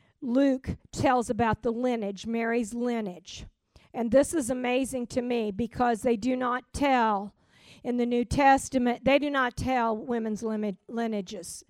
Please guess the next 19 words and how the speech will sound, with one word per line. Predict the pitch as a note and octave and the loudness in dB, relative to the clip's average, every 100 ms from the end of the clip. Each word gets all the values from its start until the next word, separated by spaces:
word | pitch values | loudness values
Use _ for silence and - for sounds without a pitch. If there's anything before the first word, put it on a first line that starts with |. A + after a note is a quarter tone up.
| _ - | _ -12
but | G#3 | -6
they | B3 A3 | -2 -2
had | A3 A3+ | -2 -2
Mary's. | A3 A3 G3+ F#3 A3+ - - - _ _ _ - - _ - | -2 -4 -6 -10 -12 -16 -16 -20 _ _ _ -20 -20 _ -4
And, | B3 A#3+ A#3 B3 - | 2 4 2 0 -6
and | C#4+ B3 B3 | -4 -2 2
I | B3+ | 2
knew | C4+ D4+ D#4+ D4+ C#4 C4 | 2 4 4 6 6 6
that | B3+ A3+ | 4 4
Mary's | A#3+ C#4 C4+ B3+ B3+ A#3 - - - | 0 0 0 0 -2 -4 -8 -16 -6
mattered. | B3 B3+ B3 B3 G#3 F#3+ - | -2 0 0 0 -2 -6 -10
And | A#3+ A#3 | -10 -4
so | C4 | -2
here | A#3+ C4+ C#4+ C#4 | 0 0 2 2
is | - A#3+ A3+ - | 0 -2 -2 -2
the, | A3+ A#3 G#3+ - - - - | -2 -2 -4 -12 -20 -20 -10
um, | - A3 G#3+ A#3+ - _ _ _ _ _ _ - | -4 -2 -4 -8 -16 _ _ _ _ _ _ -6
the | F#3+ G3+ | -2 0
lineage | G#3+ A3 G3 F#3+ F#3 - | 2 0 -2 -10 -12 -14